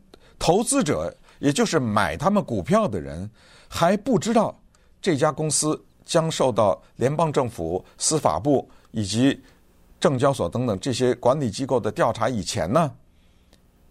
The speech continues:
他先抛了很多的股票，价值多少呢？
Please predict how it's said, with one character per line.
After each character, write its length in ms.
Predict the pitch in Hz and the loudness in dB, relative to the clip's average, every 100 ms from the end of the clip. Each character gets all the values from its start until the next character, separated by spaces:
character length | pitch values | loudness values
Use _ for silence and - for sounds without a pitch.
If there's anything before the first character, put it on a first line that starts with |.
| - | -6
他 180 | - 202 | 0 0
先 180 | 214 202 | 0 0
抛 300 | - 233 240 | 0 2 2
了 160 | 180 - _ _ _ _ _ | 0 -6 _ _ _ _ _
很 180 | - 85 | -10 -4
多 180 | 110 104 | 0 0
的 100 | 98 | -2
股 140 | 76 | -2
票， 200 | 123 98 - _ _ _ _ - | 0 0 -2 _ _ _ _ 0
价 220 | 226 156 | 0 2
值 100 | 170 | 0
多 180 | 202 175 | 0 0
少 140 | 113 | 0
呢？ 240 | 104 113 | -2 -4